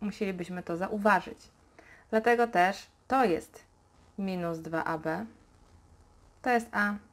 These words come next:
to jest B. To tutaj nie jest ważne, które A jest, które B. Dobra, i mamy A, przepraszam, w tym przypadku oczywiście M minus B, czyli M.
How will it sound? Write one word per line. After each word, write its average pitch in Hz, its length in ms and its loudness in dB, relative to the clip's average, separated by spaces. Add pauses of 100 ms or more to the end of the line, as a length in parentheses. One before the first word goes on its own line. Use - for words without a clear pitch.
(200)
to 214 80 -2
jest 190 220 0
B. - 160 -6 (280)
To 359 120 2
tutaj 240 300 6
nie 190 80 -2
jest 170 140 -2
ważne, 165 280 -2
które 151 320 -6
A 170 120 -2
jest, 156 200 -6
które 156 200 -12
B. - 80 -14 (1300)
Dobra, - 180 0 (300)
i - 20 -4
mamy 196 200 2 (100)
A, 214 240 6 (1500)
przepraszam, - 420 -10 (680)
w - 60 -20
tym 214 200 0
przypadku - 500 -6
oczywiście - 520 -10
M 196 280 -2 (2500)
minus 180 340 -4
B, 233 220 -2 (840)
czyli 185 320 -4
M. 170 180 -10